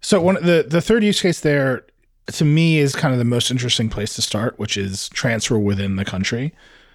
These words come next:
You're describing a country where even before the war, the banking system was not trusted, perhaps not useful. You wanna buy goods and services in Ukraine. Maybe this is the push where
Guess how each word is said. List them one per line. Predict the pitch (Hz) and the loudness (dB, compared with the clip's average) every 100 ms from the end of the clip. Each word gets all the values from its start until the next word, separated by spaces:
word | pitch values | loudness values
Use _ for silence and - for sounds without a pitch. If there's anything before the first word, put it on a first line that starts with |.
| _ - | _ -8
You're | 123 151 | 0 4
describing | 175 160 185 170 156 | 4 2 2 2 2
a | |
country | 160 147 147 | 0 2 2
where | 135 127 | 2 2
even | 127 139 131 | 2 0 0
before | 120 - 185 170 | -2 0 2 4
the | 151 | 4
war, | 139 135 135 | 4 4 2
the | 117 | 0
banking | 113 123 127 123 | -2 -2 -2 -2
system | - - 113 | -2 -2 -2
was | 104 110 | -2 -4
not | 98 | -6
trusted, | - - - 131 117 110 | 0 0 0 -2 -2 -4
perhaps | - 104 - | -6 -6 -6
not | 90 | -4
useful. | 113 123 - 110 101 101 - - - - - _ _ | 0 0 0 -2 -2 -6 -12 -20 -20 -20 -20 _ _
You | 113 143 | 0 2
wanna | 156 143 131 | 4 4 0
buy | 120 123 127 123 127 | -2 0 2 4 4
goods | 127 127 123 | 4 2 2
and | 120 | 0
services | 127 113 - 107 | 0 0 0 -2
in | 107 | 0
Ukraine. | 101 101 190 160 135 131 135 - - _ _ _ _ - | 0 0 2 2 2 0 -2 -6 -20 _ _ _ _ -2
Maybe | 135 139 143 131 | 2 4 4 2
this | 117 135 - | 2 0 2
is | 131 | 0
the | 127 120 | 0 0
push | - 151 - - - - _ _ _ _ _ _ _ _ | 2 2 2 -2 -8 -14 _ _ _ _ _ _ _ _
where | 123 127 127 123 123 120 | 0 2 4 4 2 0